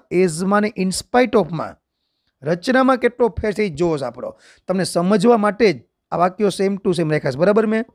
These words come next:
આપણે બટવાળું વાક્ય પણ યાદ કરી લઈએ કે બટમાં શું કીધું. જુઓ આપણે કે he was lazy, તે આળસુ હતો, but he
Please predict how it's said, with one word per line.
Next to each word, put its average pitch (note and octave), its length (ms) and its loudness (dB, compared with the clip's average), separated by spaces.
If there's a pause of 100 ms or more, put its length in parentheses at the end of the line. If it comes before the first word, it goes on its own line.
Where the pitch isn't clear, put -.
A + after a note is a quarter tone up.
(320)
આપણે D#3+ 200 -2
બટવાળું A3 480 2
વાક્ય A#3 180 0
પણ G#3+ 140 -4
યાદ A3 160 2
કરી G#3+ 200 0
લઈએ G#3 280 2
કે - 380 -12
બટમાં F#3 340 2
શું A3 160 0
કીધું. F#3 200 0
જુઓ F3+ 140 2
આપણે A#2+ 300 -2 (480)
કે E3 180 -2
he F#3+ 80 0
was E3 240 0
lazy, E3+ 340 2 (1120)
તે G3+ 60 -10
આળસુ F#3+ 440 2
હતો, - 360 -2 (280)
but A3 420 2 (240)
he G3 120 -2